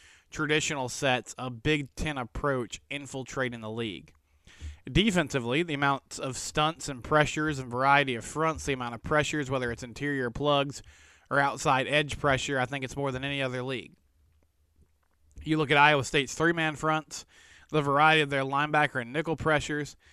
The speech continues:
You look at four-down fronts, Kansas State, Oklahoma, T C U, and the amount of twists that you see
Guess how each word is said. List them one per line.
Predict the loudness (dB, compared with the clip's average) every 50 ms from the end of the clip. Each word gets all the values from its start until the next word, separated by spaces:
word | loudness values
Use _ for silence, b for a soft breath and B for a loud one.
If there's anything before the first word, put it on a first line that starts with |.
| b b b b
You | -2 0
look | 0 0
at | -2 -4
four-down | -4 -2 0 2 4 4 6 6 4 4 2
fronts, | 2 2 2 2 2 0 -6
Kansas | -6 -2 -2 -2 0 -2 -4 -2
State, | 0 2 2 2 2
Oklahoma, | 2 -2 -4 -4 -4 -4 -4 -4 -4
T | -6 -6 -8 -8
C | -8 -8 -6 -4
U, | -4 -2 -2 -2
and | -4 -4
the | -6
amount | -4 -4 -4 -4 -6 -8 -10
of | -6
twists | -2 -2 -2 -2 -4 -6
that | -10 -10 -8
you | -8 -8
see | -8 -6 -4 -2 -2 0 -2 -4